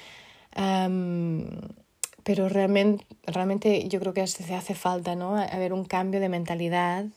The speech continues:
¿no? Y trabajarte internamente para poder confiar, ¿no? En tu capacidad.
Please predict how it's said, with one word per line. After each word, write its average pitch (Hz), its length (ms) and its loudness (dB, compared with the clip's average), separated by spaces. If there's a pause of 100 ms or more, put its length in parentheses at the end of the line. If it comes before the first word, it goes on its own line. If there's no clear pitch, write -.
(160)
¿no? 175 180 -2
Y 190 60 0
trabajarte 175 840 -2 (240)
internamente 175 680 -4
para 175 220 -2
poder 175 420 -2 (320)
confiar, 180 760 2
¿no? 175 180 0
En 208 80 0
tu 175 120 -8
capacidad. 170 640 -4